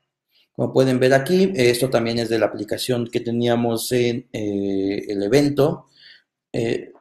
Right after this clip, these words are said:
teníamos dos maneras de poder interactuar, teníamos dos maneras de, de chatbot. Uno es el, el normal,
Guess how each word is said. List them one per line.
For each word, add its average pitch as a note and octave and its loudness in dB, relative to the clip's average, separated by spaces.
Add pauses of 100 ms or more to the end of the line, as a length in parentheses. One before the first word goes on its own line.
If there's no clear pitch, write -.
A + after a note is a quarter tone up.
(120)
teníamos C3+ 2
dos D3 8
maneras C3+ 4
de A#2+ 0
poder A#2+ 0
interactuar, A#2+ 2
teníamos A#2 -2
dos A2+ 0
maneras A2 -4
de, F#2+ -2
de G2 -4
chatbot. C#3 2 (500)
Uno D#3+ 4
es C3+ 4
el, A2+ 2
el A2+ -4
normal, E3 2